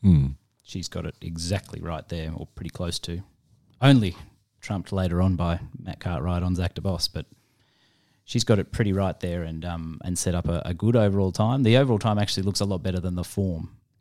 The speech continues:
Speaker 1: Okay.
Speaker 2: So, um, yeah, it's a, there's a little balancing act to be done there, I suppose, with, um, Trey Porty, who was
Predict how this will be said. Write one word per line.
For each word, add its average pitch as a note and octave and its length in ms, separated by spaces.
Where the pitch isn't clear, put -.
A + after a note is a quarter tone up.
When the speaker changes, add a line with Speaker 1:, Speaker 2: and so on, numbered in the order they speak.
Speaker 1:
Okay. D2 320
Speaker 2:
So, E2+ 360
um, E2 440
yeah, A2+ 280
it's E2+ 200
a, G2 300
there's G2 220
a G2+ 40
little G2 180
balancing G2 500
act - 280
to G2+ 100
be F2 100
done F2 220
there, E2+ 180
I F2 60
suppose, F2 500
with, E2+ 240
um, F2 280
Trey E3+ 160
Porty, C3 360
who G#2 220
was G2 180